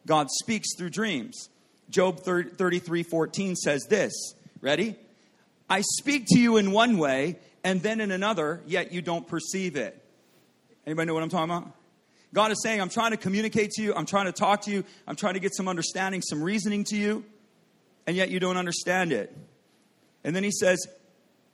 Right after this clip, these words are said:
"In a dream or a vision of the night, when deep sleep falls upon people, upon man, while sleeping and slumbering upon their beds, then I open their ears and I seal instruction."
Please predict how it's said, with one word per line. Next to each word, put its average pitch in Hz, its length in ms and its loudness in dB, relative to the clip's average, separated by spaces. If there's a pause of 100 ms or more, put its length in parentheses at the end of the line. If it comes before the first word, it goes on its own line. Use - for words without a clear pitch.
"In 202 140 8
a 190 40 4
dream 240 540 2
or 185 140 2
a 185 60 0
vision 220 320 0
of 214 100 -2
the 220 80 2
night, 170 360 0
when 170 140 -2
deep 208 300 -2
sleep 220 320 -6
falls 175 260 2
upon 170 360 -4
people, 143 520 -6
upon 147 380 0
man, 147 320 -2 (400)
while 180 260 4
sleeping 226 480 -4
and 190 100 -2
slumbering 214 460 0
upon 180 320 -2
their 170 140 -2
beds, 147 560 -2 (320)
then 196 160 -2
I 185 100 0
open 214 300 2
their 185 200 2
ears 160 300 -2
and 156 160 -4
I 151 80 -2
seal 156 380 -4
instruction." 147 800 -6